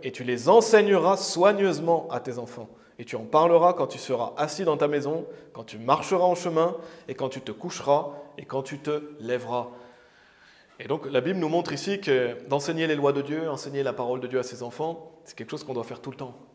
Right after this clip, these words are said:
Il est dit, quand tu es assis dans ta maison, quand tu marches en chemin, quand tu te couches, quand tu te lèves, la parole de Dieu, elle, elle doit être le sujet principal du foyer. Donc une mère au foyer, elle enseigne ses enfants dans la Bible.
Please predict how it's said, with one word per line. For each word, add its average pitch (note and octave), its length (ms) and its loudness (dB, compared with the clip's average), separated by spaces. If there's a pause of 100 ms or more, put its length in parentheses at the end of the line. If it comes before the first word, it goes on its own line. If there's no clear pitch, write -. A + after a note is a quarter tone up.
(640)
Il A2+ 100 -14
est A2+ 60 -8
dit, C#3+ 360 -6 (220)
quand C3+ 80 -10
tu A#2+ 140 -8
es - 20 -2
assis A2+ 180 -6
dans C#3+ 120 2
ta D3 100 0
maison, D3+ 400 -2
quand - 140 -12
tu - 140 -16
marches C3+ 260 -4
en - 20 0
chemin, D#3+ 420 -2
quand G#2+ 100 -10
tu - 100 -18
te - 80 -20
couches, G#3 320 0
quand - 100 -8
tu - 140 -14
te F3 100 -6
lèves, G3 300 8 (160)
la - 60 -12
parole C3+ 200 0
de C#3+ 60 -2
Dieu, D#3 120 2
elle, C3 180 4
elle A#2+ 60 -2
doit B2+ 120 2
être - 260 -6
le A2 180 -16
sujet D#3+ 280 -4
principal F#3 640 0
du B2 80 -6
foyer. A#2+ 360 -4 (380)
Donc B2 240 -18
une C#3 160 -8
mère D#3+ 220 6
au C#3+ 80 2
foyer, D3+ 380 2
elle C3+ 120 -4
enseigne D3 240 0
ses C#3 160 -6
enfants D#3 220 0
dans C#3+ 80 0
la A#2 100 -2
Bible. C#3 380 0